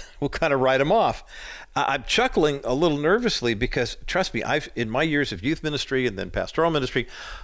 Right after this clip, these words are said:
I have talked to too many young people who got to be older people who asked the question like, "Okay, so I brought a joint to Bible study one night.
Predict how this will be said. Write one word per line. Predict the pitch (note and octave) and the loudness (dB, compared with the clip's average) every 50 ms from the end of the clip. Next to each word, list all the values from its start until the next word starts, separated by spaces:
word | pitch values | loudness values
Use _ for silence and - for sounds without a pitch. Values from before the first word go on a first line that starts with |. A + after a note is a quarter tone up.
| - - - | -10 -6 -2
I | C3 D3+ F3+ | 0 0 2
have | G3+ G#3 F#3 - | 2 0 0 0
talked | - F3 E3 D#3+ - | 0 0 0 0 0
to | - B2+ | -2 -4
too | - - - - G3 | -4 -2 0 0 2
many | G3+ G3 F#3 E3 | 4 4 4 4
young | C#3 C3 C#3 D#3+ E3+ D#3+ | 4 4 2 2 0 0
people | - - A2+ F2 - - - - - - - - - - - - - | 0 0 0 0 0 -4 -8 -10 -12 -16 -20 -20 -20 -20 -20 -10 -2
who | - B2 B2+ B2+ | 0 2 2 2
got | G#2+ - C3 D3 D3 - | 2 2 2 0 0 0
to | C3+ | 0
be | B2 B2+ C#3 | 0 2 2
older | C3+ C3+ D3+ D3+ B2+ A#2+ - | 4 4 4 4 2 0 -2
people | - - F#2 - - - - - - - - - - - - - - - - - - - _ - - | -2 -4 -6 -6 -6 -10 -12 -12 -16 -20 -20 -20 -20 -20 -20 -20 -20 -20 -20 -20 -20 -20 _ -2 2
who | C#3+ C3+ C3+ B2+ - | 4 4 4 4 2
asked | B2 B2+ C3+ D#3+ E3+ - - - - | 0 0 2 0 0 -2 -4 -6 -6
the | - C3+ | -6 -4
question | - - D#3 C#3+ C3 - - C3 A#2 | 0 0 2 0 2 2 0 0 2
like, | A2 G#2+ G#2+ A2 G#2+ - - | 2 2 2 2 2 0 -2
"Okay, | B2+ B2 - - C#3+ C3+ B2+ | -4 -2 0 0 2 2 2
so | A#2+ - - B2+ A#2+ A#2 - | 2 2 4 4 4 4 2
I | - A2 | 2 -2
brought | F#2 - A#2+ B2 B2+ C3+ - - - - - | 0 0 2 2 2 0 -2 -6 -12 -6 -4
a | A#2 | -2
joint | G#2+ - - - B2 B2 B2+ B2 A#2+ - - - - - | -2 -2 0 2 2 4 4 2 0 -2 -8 -14 -16 -12
to | - - B2 A2+ A2 G#2 G#2 G2+ G2+ G2 | -6 -2 0 0 0 0 -2 -4 -4 -6
Bible | F2 - A#2 A2+ A#2+ G#2+ A2 | -4 0 0 2 2 0 -2
study | - - A#2+ G#2 F#2 F2 | -2 0 2 2 2 0
one | D#2+ E2+ E2+ E2 D#2+ | -2 -6 -8 -8 -10
night. | D#2+ D#2+ F2 - | -12 -14 -14 -16